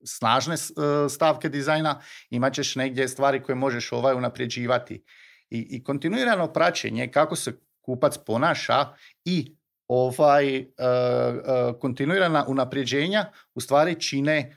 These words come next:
onaj dizajn koji će biti, e, e, koji će biti jako kvalitetan, e, u budućnosti. E, u budućnosti, jel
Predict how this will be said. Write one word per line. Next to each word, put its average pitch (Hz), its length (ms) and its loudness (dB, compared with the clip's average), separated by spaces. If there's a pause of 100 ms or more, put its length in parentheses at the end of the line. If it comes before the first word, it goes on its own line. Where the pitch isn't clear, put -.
(120)
onaj 135 300 0
dizajn 131 500 0
koji 117 180 -4
će 117 180 -6
biti, 120 560 -4
e, - 160 -6
e, 113 760 -2
koji 120 140 -6
će - 120 -8
biti 123 580 -6
jako 120 320 0
kvalitetan, 113 760 -2
e, 117 40 -8 (240)
u 113 80 -10
budućnosti. 113 640 -6
E, 98 60 -12 (920)
u 131 40 -8
budućnosti, 127 580 -2
jel 117 180 0